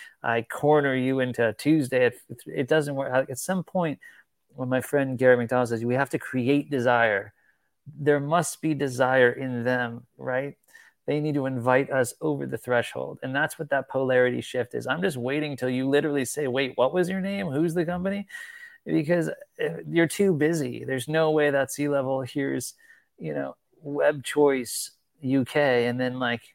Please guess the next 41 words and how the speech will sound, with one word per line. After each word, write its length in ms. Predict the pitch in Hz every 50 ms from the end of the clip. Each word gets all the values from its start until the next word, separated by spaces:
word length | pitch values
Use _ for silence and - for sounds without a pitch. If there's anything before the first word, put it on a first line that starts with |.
| _ _ _ -
six 440 | - - - - - 139 - - -
minutes 320 | 143 139 131 135 123 - -
later, 400 | 135 135 139 139 139 131 131 - - -
even 260 | 170 156 165 180 170
remembers 460 | 165 160 160 165 170 165 170 151 147
your 100 | 170 165
name. 300 | 160 175 190 190 147 123
There's 180 | 117 131 127 131
no 140 | 156 165 165
way. 220 | 160 180 185 160 135
They're 140 | 120 160 175
sitting 400 | - - - 147 151 151 147 139
there 300 | 143 143 147 143 143 - - - - - - - _
clearing 360 | - - 160 151 151 151 151 135
stuff 300 | - - 156 151 - -
on 120 | 147 143
their 160 | 143 151 196 190
screen. 400 | - - - 123 127 131 123 - _ _ _ _ _ _ _ _ _ _ _ _ _ - -
And 120 | - 123 123
that's 220 | 135 143 - -
okay. 420 | 143 143 139 - 143 165 170 147
I 100 | 120 117
give 160 | 120 127 127 131
them 120 | 139 127
per-, 260 | - 131 120 113 123 - -
permission 460 | - 131 123 135 156 - - 151 131
to 80 | 123 123
forget 340 | - 117 120 117 131 151
about 280 | 165 139 120 110 107 107
me 200 | 110 110 113 - _ - - - - - - - - _
because 220 | 131 117 131 123 120
they're, 180 | 139 143 123 - -
they're 160 | 147 160 151
thinking 280 | - - 160 139 139
about 240 | 135 127 120 120 120
their 200 | 123 135 143 147
problems 500 | 123 - 120 123 117 120 127 123 123 117
and 100 | 127 120
I'm 160 | 127 127 131
interrupting 500 | 131 127 123 123 123 120 - - 120 117
them, 200 | 120 120 117 113